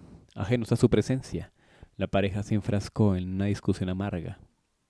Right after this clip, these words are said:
que dejó al descubierto los secretos que habían guardado tan cuidadosamente por meses.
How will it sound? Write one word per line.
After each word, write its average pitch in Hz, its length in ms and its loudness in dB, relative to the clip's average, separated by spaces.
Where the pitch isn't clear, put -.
que 110 120 6
dejó 104 240 6
al 104 80 8
descubierto 98 640 4
los 90 120 2
secretos 90 580 0
que 78 420 -4
habían 95 340 0
guardado 120 480 2
tan 90 280 -6
cuidadosamente 90 720 2
por - 200 -4
meses. - 440 -12